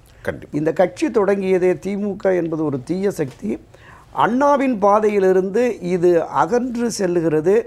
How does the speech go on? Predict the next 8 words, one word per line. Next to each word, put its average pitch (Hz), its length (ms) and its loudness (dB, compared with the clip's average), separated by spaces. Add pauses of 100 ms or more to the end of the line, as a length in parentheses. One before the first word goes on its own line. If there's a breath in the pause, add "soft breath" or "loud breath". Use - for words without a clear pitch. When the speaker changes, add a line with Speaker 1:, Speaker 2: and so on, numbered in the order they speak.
(440 soft breath)
Speaker 2:
இது 202 280 0
அண்ணாவின் 220 500 0
கொள்கை 240 460 0
லட்சியங்களை 214 680 0
நிறைவேற்ற 214 560 0
வந்திருக்கிறேன் 190 600 -2
என்று 180 200 -4
சொல்லி 170 540 -2